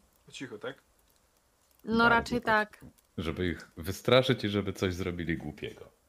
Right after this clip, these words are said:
Speaker 1: Najlepiej.
Speaker 2: Nie no, ja po prostu cicho chodzę.
Speaker 1: No, oczywiście,
Speaker 3: Ja
Speaker 1: że
Speaker 3: też.
Speaker 1: chodzicie w takim razie do drzwi, bardzo cicho. E, on, e, przepraszam, ona, e, dobrze pamiętam? E, czy, czy, czy, czy, czy, czy, czy, czy.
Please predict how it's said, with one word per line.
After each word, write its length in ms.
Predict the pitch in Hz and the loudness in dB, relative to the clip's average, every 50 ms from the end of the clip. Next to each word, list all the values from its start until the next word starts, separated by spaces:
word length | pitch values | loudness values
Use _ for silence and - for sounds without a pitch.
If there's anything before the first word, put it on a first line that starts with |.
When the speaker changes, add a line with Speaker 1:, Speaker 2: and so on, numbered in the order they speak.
| _ | _
Speaker 1:
Najlepiej. 400 | - 110 120 156 165 165 - 98 - _ _ _ _ _ _ _ _ _ _ _ _ _ _ _ _ _ _ _ _ _ _ _ _ _ _ _ _ _ _ _ _ _ _ _ _ | -14 -10 -8 -8 -8 -8 -10 -20 -20 _ _ _ _ _ _ _ _ _ _ _ _ _ _ _ _ _ _ _ _ _ _ _ _ _ _ _ _ _ _ _ _ _ _ _ _
Speaker 2:
Nie 100 | - 415 403 | 2 4 6
no, 60 | 277 | 8
ja 120 | 240 254 | 6 6
po 100 | 240 277 | 4 2
prostu 380 | 240 - 269 262 - - - 254 | -2 0 -2 -2 -2 -4 -6 -6
cicho 320 | - - 247 226 - 254 | -4 -6 -6 -4 -4 -6
chodzę. 460 | 247 240 294 254 214 185 - 190 185 185 _ _ _ _ | 0 2 2 2 2 0 -4 -6 -6 -6 _ _ _ _
Speaker 1:
No, 120 | 107 104 - - - _ | -20 -20 -20 -20 -20 _
oczywiście, 380 | - - - - - - - 107 | -20 -20 -18 -18 -16 -8 -8 -6
Speaker 3:
Ja 60 | - - | -6 0
Speaker 1:
że 60 | - | 4
Speaker 3:
też. 380 | 92 113 120 90 - - - - _ _ _ _ | 6 6 6 6 2 -4 -10 -14 _ _ _ _
Speaker 1:
chodzicie 360 | - - 131 123 120 - - | -14 -14 -12 -12 -10 -12 -12
w 40 | 117 | -10
takim 240 | - 110 - - 113 | -10 -12 -14 -12 -10
razie 200 | 104 104 110 113 | -10 -10 -10 -12
do 120 | 107 107 | -16 -16
drzwi, 280 | 110 107 104 92 92 95 | -18 -18 -18 -16 -18 -12
bardzo 260 | 98 110 104 107 117 | -10 -10 -12 -12 -16
cicho. 440 | - - - - - - 139 - - _ 110 | -18 -18 -18 -16 -16 -16 -16 -16 -14 _ -10
E, 260 | 107 107 104 104 - - | -8 -8 -8 -10 -10 -8
on, 340 | 127 147 165 170 175 170 | -8 -6 -6 -6 -8 -8
e, 420 | 165 151 - - _ _ 127 120 110 | -10 -12 -14 -20 _ _ -10 -10 -10
przepraszam, 300 | - - 139 127 127 104 - | -8 -10 -10 -10 -10 -12 -8
ona, 320 | - 139 139 131 110 107 - _ _ _ _ _ _ _ _ _ | -8 -6 -4 -4 -6 -6 -10 _ _ _ _ _ _ _ _ _
e, 600 | 110 107 104 104 101 101 101 104 104 104 104 104 107 107 107 - _ _ _ _ _ _ _ _ _ _ _ _ _ _ _ _ _ - _ | -12 -10 -8 -8 -8 -8 -10 -10 -10 -10 -12 -12 -14 -16 -18 -20 _ _ _ _ _ _ _ _ _ _ _ _ _ _ _ _ _ -20 _
dobrze 160 | - - - - - | -20 -20 -20 -20 -20
pamiętam? 440 | - 113 - - 180 196 208 208 208 _ _ _ | -20 -18 -12 -10 -10 -10 -10 -12 -16 _ _ _
E, 300 | - 110 107 107 107 113 | -20 -18 -16 -16 -16 -16
czy, 100 | 143 156 | -18 -18
czy, 120 | _ - _ | _ -20 _
czy, 100 | - 139 | -20 -20
czy, 100 | - - | -20 -20
czy, 120 | _ - 143 | _ -20 -20
czy, 140 | - 139 | -20 -20
czy, 140 | 131 - 160 | -18 -18 -20
czy. 360 | _ - 180 180 185 185 180 | _ -14 -12 -12 -12 -14 -16